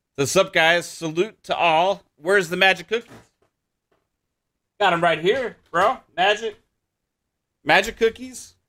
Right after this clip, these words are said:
I've been, I've been snacking a lot. Uh,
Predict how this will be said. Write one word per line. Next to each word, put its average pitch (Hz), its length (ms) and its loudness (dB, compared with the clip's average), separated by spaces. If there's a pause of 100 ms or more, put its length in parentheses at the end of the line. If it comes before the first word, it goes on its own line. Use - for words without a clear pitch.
(360)
I've 151 160 0
been, 190 160 0
I've 156 220 2
been 202 100 -6
snacking 180 460 -2
a 147 40 -2
lot. 143 400 4
Uh, 123 280 2